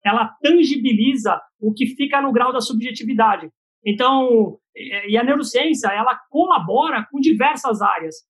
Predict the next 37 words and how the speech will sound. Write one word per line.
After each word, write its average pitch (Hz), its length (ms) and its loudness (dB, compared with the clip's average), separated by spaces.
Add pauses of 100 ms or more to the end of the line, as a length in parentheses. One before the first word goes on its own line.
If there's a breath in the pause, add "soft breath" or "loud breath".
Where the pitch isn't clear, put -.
(140)
Por 240 80 2
exemplo, 226 200 2
não 247 100 -2
tem 302 160 0
cardiociência, 226 920 0
né? 208 160 -2
Você 214 160 -8
não 233 140 -4
tem 240 260 2
cardiociência 208 920 -2 (180)
ou 202 220 -4 (200)
outra, 233 380 0
não 233 160 0
é 226 240 -2 (320)
nada 220 440 -2
em 220 120 -2
demérito 233 540 0
à 226 60 -4
cardiologia, 226 580 0
muito 214 220 -8
pelo 226 200 -2
contrário, 208 400 -2
mas - 120 -16
eu - 40 -20
tô - 100 -12
falando 254 380 0 (260)
que 233 300 -2
o 214 100 -6
sistema 277 480 0
nervoso 240 300 -2
central, 214 460 -6 (260)
ele 262 140 0
é 226 120 0 (180)
fascinante, 233 800 -2 (200)
ele 208 140 0
é 233 40 0
complexo, 226 760 -2